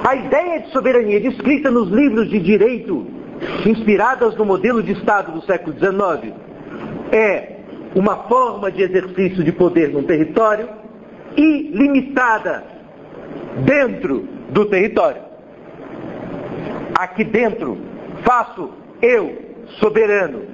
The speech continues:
leis do jeito que eu quiser, com o conteúdo que eu quiser, mandando as pessoas fazerem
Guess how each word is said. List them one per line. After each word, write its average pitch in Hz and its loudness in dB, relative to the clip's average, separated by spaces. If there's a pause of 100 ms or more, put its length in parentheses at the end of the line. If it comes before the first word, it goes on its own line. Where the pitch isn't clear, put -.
(300)
leis 214 4 (560)
do 226 4
jeito 254 0
que 214 0
eu 233 2
quiser, 185 2 (180)
com 247 4
o - 0
conteúdo 226 2
que - 2
eu - 4
quiser, 196 0
mandando 247 2
as 190 -4
pessoas 208 0
fazerem 202 2